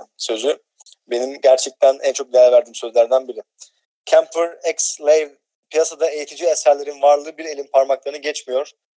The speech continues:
Kreatör ile hem eğitim alıyoruz hem de bu işin içinde oluyoruz." demiş. Teşekkür ederiz.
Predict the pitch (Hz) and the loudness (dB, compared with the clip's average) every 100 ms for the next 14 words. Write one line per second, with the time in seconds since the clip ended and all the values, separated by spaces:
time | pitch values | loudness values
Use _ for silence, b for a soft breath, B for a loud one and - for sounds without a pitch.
0 | _ _ 151 160 143 139 147 160 165 160 | _ _ -2 -2 -2 0 2 2 -2 -4
1 | 135 - 156 123 131 156 - 143 135 127 | -8 -4 -4 -2 -4 -6 -4 -2 -4 -8
2 | 135 - 127 - 127 123 110 104 101 113 | -10 -10 -8 -10 -2 -2 -2 -8 -8 -8
3 | 143 - - _ _ _ _ _ _ - | -6 -8 -10 _ _ _ _ _ _ -8
4 | 120 139 131 135 123 131 - - | -4 -4 -2 -2 -2 -2 -4 -6